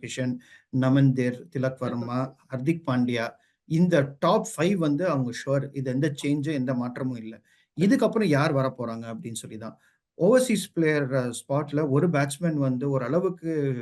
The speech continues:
Speaker 1: செட்டில் ஆனது யாருன்னு சொல்லி பாத்தீங்கன்னா, டிம் டேவிட். ஏன்னா, டிம் டேவிட் லாஸ்ட் இயருமே அவர் கொஞ்சம்
Speaker 2: நல்லா
Speaker 1: நல்லா விளையாடி கொடுத்தாரு, நல்லா ரன்ஸ் அடிச்சாரு. ஆனா, கொஞ்சம் fag end of the tournament தான் அடிச்சாரு. But டிம் டேவிடோட எதிர்பார்ப்பு அங்க இருக்கு. So, அதனால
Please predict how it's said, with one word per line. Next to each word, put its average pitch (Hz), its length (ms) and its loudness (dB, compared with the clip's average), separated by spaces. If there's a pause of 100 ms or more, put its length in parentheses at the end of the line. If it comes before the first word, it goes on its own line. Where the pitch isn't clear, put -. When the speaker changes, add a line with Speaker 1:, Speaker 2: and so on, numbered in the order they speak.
(500)
Speaker 1:
செட்டில் 160 260 2
ஆனது 147 240 2
யாருன்னு 127 260 2
சொல்லி 135 200 -4
பாத்தீங்கன்னா, 120 460 -2
டிம் 151 180 2
டேவிட். 113 280 0
ஏன்னா, 131 220 0
டிம் 160 180 0
டேவிட் 165 300 0
லாஸ்ட் 131 420 -4
இயருமே 143 440 2 (300)
அவர் 135 200 2
கொஞ்சம் 135 220 2
Speaker 2:
நல்லா 135 220 0
Speaker 1:
நல்லா - 0 -
விளையாடி 135 300 0
கொடுத்தாரு, 135 480 -4
நல்லா 131 300 0
ரன்ஸ் 135 200 0
அடிச்சாரு. 127 640 -4 (300)
ஆனா, 160 200 4
கொஞ்சம் 170 880 4
fag 151 120 2
end 156 280 0
of 143 120 -2
the 143 60 -2
tournament 127 380 -2
தான் 120 180 -6
அடிச்சாரு. 113 300 -12 (400)
But 139 200 2
டிம் 202 520 4
டேவிடோட 143 560 2
எதிர்பார்ப்பு 147 560 -4
அங்க 127 160 0
இருக்கு. 123 300 -4
So, 123 160 -2
அதனால 147 400 0